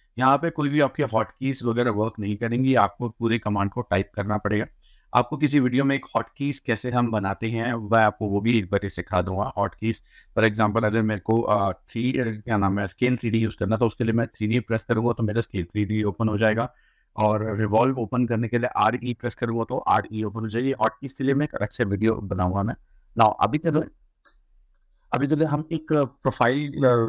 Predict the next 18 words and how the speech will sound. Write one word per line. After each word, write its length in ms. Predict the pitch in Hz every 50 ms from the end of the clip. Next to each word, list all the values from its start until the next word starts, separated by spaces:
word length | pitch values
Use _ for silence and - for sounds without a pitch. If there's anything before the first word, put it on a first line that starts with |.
| 110 101 - -
क्रिएट 260 | 120 120 127 127 -
करना 260 | - 113 104 107 110
चाह 140 | 104 107 101
रहे 160 | 98 101 101
हैं 80 | 104 104
इसमें। 300 | 101 - 113 117 147 196 - _ _ _ _ _ -
इसे 120 | 113 139
हम 60 | 135
सिंपल 380 | 127 - - 113 110 104 123 139
को 120 | 135 127
प्रोफाइल 420 | 117 120 117 - - 107 110 113 117 - - _ 110 110 - -
देंगे, 240 | 101 101 113 143 160 - _ _ _ _ _ _
क्योंकि 220 | - - - - 120
पहले 300 | 113 123 117 120 123 127
हम 80 | 123
इसमें 240 | 120 - - 110 95
डालेंगे 320 | 101 95 95 98 90 90 90
विड्थ। 220 | 107 156 -